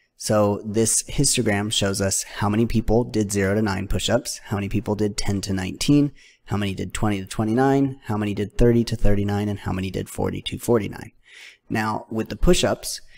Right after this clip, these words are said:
instead of showing how many did each of these categories, it shows the percentage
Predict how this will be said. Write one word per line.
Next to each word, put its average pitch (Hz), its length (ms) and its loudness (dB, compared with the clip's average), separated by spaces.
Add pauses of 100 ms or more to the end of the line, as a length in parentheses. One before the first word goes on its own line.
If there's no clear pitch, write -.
(220)
instead 113 300 2
of 110 100 2
showing 104 440 -2
how 110 300 -2
many 107 440 2
did 101 200 -6
each 104 240 -6
of 101 100 -4
these 104 200 -4
categories, 101 720 -4 (400)
it 117 120 0
shows 120 420 2 (200)
the 113 160 -2
percentage 135 760 4